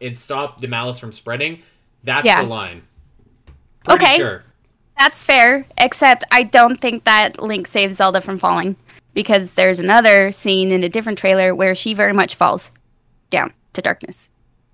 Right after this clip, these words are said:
Speaker 2: So, is that shenanigans?
Speaker 1: I think that was
Speaker 2: Or
Speaker 1: shenanigans.
Speaker 2: I don't think so. I think Link can't reach her.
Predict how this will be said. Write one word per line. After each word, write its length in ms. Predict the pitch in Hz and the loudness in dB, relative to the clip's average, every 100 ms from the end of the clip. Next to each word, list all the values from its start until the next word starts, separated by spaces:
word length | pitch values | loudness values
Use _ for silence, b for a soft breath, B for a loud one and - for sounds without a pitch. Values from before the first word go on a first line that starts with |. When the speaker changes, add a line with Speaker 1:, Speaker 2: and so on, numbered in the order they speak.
| - | -10
Speaker 2:
So, 540 | - 208 196 190 185 b - | 0 4 6 6 4 b 2
is 220 | 233 240 | 4 4
that 220 | 240 233 | 4 4
shenanigans? 920 | - 247 240 277 311 359 440 466 - - _ _ _ _ | 2 0 0 2 4 2 2 -4 -10 -12 _ _ _ _
Speaker 1:
I 100 | 143 | -12
think 200 | 143 151 | -10 -8
that 120 | - | 0
was 120 | 403 | 2
Speaker 2:
Or 120 | 294 247 | 4 4
Speaker 1:
shenanigans. 720 | 240 254 202 90 92 - _ _ _ | 2 0 -4 -16 -18 -20 _ _ _
Speaker 2:
I 160 | 208 214 | 2 4
don't 160 | 254 262 | 4 0
think 180 | 233 262 | -6 -4
so. 140 | 196 | 2
I 220 | 190 190 | 4 4
think 380 | 214 240 226 - | 2 -6 -8 -8
Link 240 | 220 233 | -8 -8
can't 260 | - 240 214 | -4 -4 -2
reach 200 | 226 262 | -6 -4
her. 200 | 180 190 | 0 0